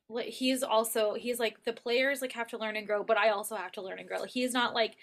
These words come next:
just looking back at, like, this season and, like, the good things that came out of it and, like, "Okay, cool, I can just do the same thing over again." He's like, "I'm gonna be trying different things and seeing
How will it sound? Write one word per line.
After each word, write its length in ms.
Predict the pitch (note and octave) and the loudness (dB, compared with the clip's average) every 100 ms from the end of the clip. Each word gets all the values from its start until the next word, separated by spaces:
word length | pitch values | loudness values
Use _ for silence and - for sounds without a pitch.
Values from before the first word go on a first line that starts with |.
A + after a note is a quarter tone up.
| - - - | -20 -12 -6
just 120 | B3+ | -2
looking 240 | A#3+ B3 | 0 2
back 220 | A3+ A3 A3 | 2 0 0
at, 160 | - | -4
like, 240 | G#3+ G#3 G3+ | -4 -4 -2
this 180 | A3 - | 0 0
season 360 | A3+ G3+ G#3+ | -2 -6 -6
and, 120 | G3+ G3+ | -6 -10
like, 120 | - | -8
the 100 | G#3+ | -6
good 200 | G3+ F#3+ | -6 -4
things 220 | G3+ G#3 | -6 -4
that 100 | G#3 | -6
came 200 | - G3+ | -6 -6
out 140 | F#3+ | -4
of 80 | F#3+ | -4
it 60 | F#3 | -6
and, 80 | G3+ | -8
like, 120 | G3 | -8
"Okay, 240 | A3+ B3 A#3 | -2 0 0
cool, 140 | B3 | 2
I 100 | G#3 | 2
can 100 | A3 | 0
just 100 | A3+ A#3 | -4 -6
do 80 | |
the 120 | G3+ G#3 | -6 -6
same 200 | G3 G3 | -8 -10
thing 160 | F#3+ | -10
over 160 | G3 F#3+ | -8 -6
again." 200 | F3+ F3+ | -6 -8
He's 180 | F#3+ F#3+ | -8 -8
like, 100 | F#3 | -4
"I'm 140 | G#3+ G#3+ | -4 -4
gonna 280 | G3+ F#3 - _ _ _ _ | -8 -8 -14 _ _ _ _
be 100 | A#3 | -8
trying 340 | A3 A3 F#3 F#3 | -6 -2 -4 -4
different 320 | F#3 - - | -8 -8 -14
things 220 | G3+ F#3+ | -12 -10
and 100 | G3 | -4
seeing 480 | - G3 F#3+ F#3+ | -4 -4 -10 -12